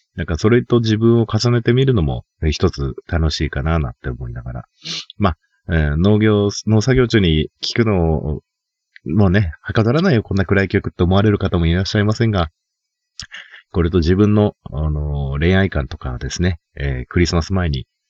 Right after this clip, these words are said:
えー、重ねてみるのも、おー、楽しいかな、あ、面白いんではないのかなと思いまして、えー、今回はフランツ・リストの愛の夢に、えー、を選ばさせていただきました。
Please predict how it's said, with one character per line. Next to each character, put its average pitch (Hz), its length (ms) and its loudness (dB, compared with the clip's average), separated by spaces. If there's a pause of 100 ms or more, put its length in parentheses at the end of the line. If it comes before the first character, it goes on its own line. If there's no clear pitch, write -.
(260)
え 67 220 -6
ー、 85 120 -2
重 90 120 0
ね 87 100 0
て 92 100 0
み 104 120 4
る 120 80 2
の 104 80 2
も、 64 240 -4
お 64 540 -8
ー、 - 20 -14 (340)
楽 87 160 0
し 80 140 -2
い 73 40 -2
か 82 120 -2
な、 90 160 -2 (100)
あ、 73 220 -6
面 78 160 -2
白 92 220 0
い - 20 0
ん 78 40 -2
で 80 80 -2
は 76 80 0
な 87 100 0
い 95 40 0
の 85 80 -2
か 78 100 -4
な 82 120 -2
と 78 100 -6
思 71 120 -4
い 76 40 -4
ま 82 120 -2
し 82 80 -10
て、 69 160 -6 (160)
え 69 180 -6
ー、 - 40 -10
今 95 180 -2
回 69 160 -4
は 67 180 -6 (140)
フ 87 100 -2
ラ 92 80 2
ン 90 60 -2
ツ・ - 100 -4
リ 92 80 0
ス - 80 -12
ト - 80 -10
の 69 140 -6 (580)
愛 95 180 0
の 85 100 2
夢 92 200 2
に、 90 160 0 (160)
え 64 480 -6
ー、 - 220 -6
を - 200 -2
選 78 200 -2
ば 71 80 -6
さ 71 120 -8
せ - 80 -16
て 71 80 -8
い - 40 -10
た 69 120 -6
だ 67 100 -8
き - 120 -8
ま 82 100 0
し - 80 -6
た。 - 200 -8